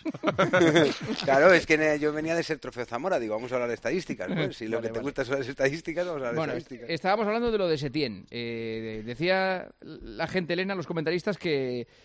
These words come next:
Speaker 1: que le ven cansado, que le ven, eh, a un pasito de, de, de, de, de enfadarse. ¿Le ves así?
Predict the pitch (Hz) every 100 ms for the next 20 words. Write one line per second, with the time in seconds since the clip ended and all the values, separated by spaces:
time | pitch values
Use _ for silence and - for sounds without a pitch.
0 | _ - 147 147 165 165 143 123 98 104
1 | 117 143 165 - _ - 113 _ - -
2 | _ _ _ _ 127 - 104 131 135 -
3 | - - 120 190 214 214 185 165 147 143
4 | 135 139 135 135 131 123 147 131 254 -
5 | 156 147 151 151 127 - 92 - _ _
6 | _ - 135 156 175 202 285